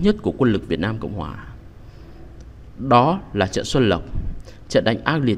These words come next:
nhất trong cuộc tổng tiến công và nổi dậy mùa xuân năm một nghìn chín trăm bảy mươi lăm đã khiến cho quân giải phóng miền Nam hứng chịu những cái thiệt hại rất nặng nề trước khi có thể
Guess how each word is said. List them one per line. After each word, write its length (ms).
nhất 220
trong 140
cuộc 260
tổng 240
tiến 140
công 240
và 180
nổi 180
dậy 200
mùa 220
xuân 320
năm 100
một 100
nghìn 180
chín 140
trăm 220
bảy 140
mươi 140
lăm 160
đã 100
khiến 320
cho 160
quân 200
giải 120
phóng 200
miền 180
Nam 240
hứng 240
chịu 280
những 140
cái 80
thiệt 200
hại 200
rất 220
nặng 240
nề 200
trước 200
khi 120
có 160
thể 100